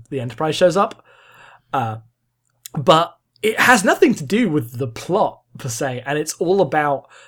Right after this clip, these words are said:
um, the tension that is held over from when she was like, "Uh, actually, fuck you," and betrayed them, uh,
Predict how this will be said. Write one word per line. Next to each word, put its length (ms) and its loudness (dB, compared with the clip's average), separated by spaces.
um, 360 -4
the 160 -4
tension 420 -2
that 120 2
is 120 0
held 260 0
over 220 0
from 260 -4
when 160 0
she 160 -4
was 180 -4
like, 320 -6
"Uh, 260 2
actually, 340 0
fuck 260 2
you," 260 -6
and 160 -6
betrayed 400 0
them, 400 -6
uh, 280 -6